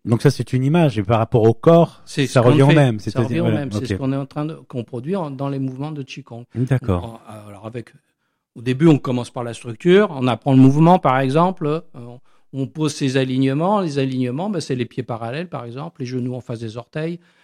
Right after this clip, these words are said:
Speaker 2: le, et cetera,
Speaker 1: Les
Speaker 2: et cetera.
Speaker 1: genoux en face des orteils, vous êtes très fort, vous.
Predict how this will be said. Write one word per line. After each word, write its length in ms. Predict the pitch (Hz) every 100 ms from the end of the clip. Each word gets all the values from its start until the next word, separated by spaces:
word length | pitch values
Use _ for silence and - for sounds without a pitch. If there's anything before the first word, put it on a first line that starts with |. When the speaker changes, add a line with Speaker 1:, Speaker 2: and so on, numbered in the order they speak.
| _
Speaker 2:
le, 460 | 127 120 113 113 117
et 60 | 123
cetera, 360 | 123 - 107 143
Speaker 1:
Les 100 | 95
Speaker 2:
et 20 |
cetera. 140 | 131 135
Speaker 1:
genoux 120 | 165
en 20 | 123
face 180 | 151
des 120 | 113 104
orteils, 340 | 131 92 87
vous 80 | 90
êtes 100 | -
très 120 | 151
fort, 260 | - 95 92
vous. 140 | 95